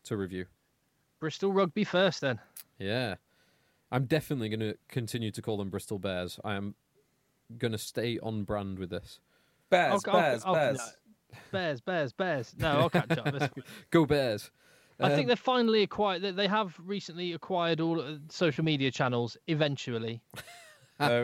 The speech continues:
Speaker 3: really?
Speaker 2: I think so, yeah.
Speaker 3: <laughs> Oh, what was the thing that they did the other day? There was a hashtag which was amazing.
Speaker 2: Oh!
Speaker 3: Gallagher!
Speaker 2: Yes.
Speaker 3: Gallagher!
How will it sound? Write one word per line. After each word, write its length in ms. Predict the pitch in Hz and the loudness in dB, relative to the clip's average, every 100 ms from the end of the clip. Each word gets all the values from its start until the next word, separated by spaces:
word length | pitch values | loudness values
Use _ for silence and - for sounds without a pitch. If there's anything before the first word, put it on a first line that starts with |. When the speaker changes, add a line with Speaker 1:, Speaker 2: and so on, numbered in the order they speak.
| 127 | 2
Speaker 3:
really? 480 | 135 135 127 113 98 | 2 2 2 0 -4
Speaker 2:
I 600 | 120 110 _ 110 - - - | -6 -8 _ -10 -8 -8 -4
think 240 | 156 117 | -4 -6
so, 140 | - 123 | -6 -4
yeah. 280 | 120 120 110 - 135 | -2 -2 -4 -4 0
Speaker 3:
<laughs> 160 | 123 - - | 0 2 6
Oh, 160 | 269 | 8
what 240 | 262 294 294 | 8 4 4
was 80 | |
the 80 | 262 - | 0 2
thing 220 | 302 269 | 4 4
that 80 | 226 | 2
they 100 | 226 | 2
did 180 | 220 | 2
the 100 | 185 | 2
other 100 | 208 | 2
day? 320 | 214 220 147 - _ _ _ _ _ _ _ _ _ _ _ _ - | 2 2 2 -4 _ _ _ _ _ _ _ _ _ _ _ _ 4
There 180 | 196 202 | 8 8
was 240 | 208 202 | 8 6
a 400 | 202 202 208 196 - - | 4 4 6 4 -2 -6
hashtag 600 | 175 208 165 190 160 127 - | 0 0 0 0 0 -2 -4
which 240 | 160 131 | -6 -4
was 160 | 160 139 - | -4 -6 -2
amazing. 800 | 151 160 170 170 160 135 107 95 _ _ _ _ _ _ - - - | -2 2 2 2 0 0 -2 -4 _ _ _ _ _ _ -20 -12 -2
Speaker 2:
Oh! 800 | 220 247 254 247 247 254 185 - _ _ - _ - | 4 6 6 8 8 6 4 0 _ _ -20 _ 6
Speaker 3:
Gallagher! 340 | 160 277 269 233 | 8 10 8 6
Speaker 2:
Yes. 340 | 165 139 - | 4 2 -4
Speaker 3:
Gallagher! 500 | - 233 240 190 135 | 2 6 6 6 4